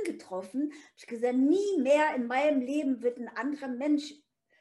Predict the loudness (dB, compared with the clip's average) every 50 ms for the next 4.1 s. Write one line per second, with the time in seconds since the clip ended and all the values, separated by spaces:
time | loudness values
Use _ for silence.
0 | _ _ _ -4 0 2 2 2 2 2 0 -4 -4 -6 -8 -4 -4 -4 -6 -6
1 | -6 -4 -2 -2 0 0 -2 -6 -6 -4 -4 -2 2 4 4 2 2 -2 -8 -14
2 | -10 -8 -6 -6 -8 -8 -10 -8 -6 -6 -6 -8 -8 -12 -8 -8 -8 -6 -6 -6
3 | -2 -2 -2 0 0 -2 -4 -6 -10 -12 -16 -16 -16 -16 -16 -16 -16 -16 -14 -12
4 | -10 -10